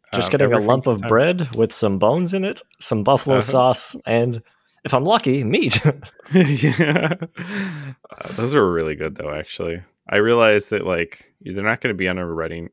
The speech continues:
Speaker 2: or in, in the running for, like, competitive good dry rub wings or anything like that, but, like, they were just really good.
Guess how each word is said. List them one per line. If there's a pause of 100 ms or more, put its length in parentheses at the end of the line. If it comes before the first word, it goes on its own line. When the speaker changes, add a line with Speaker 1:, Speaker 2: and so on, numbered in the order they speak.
Speaker 2:
or
in,
in
the
running
for,
like,
competitive
good (320)
dry
rub
wings
or
anything
like
that,
but,
like, (240)
they
were
just
really
good.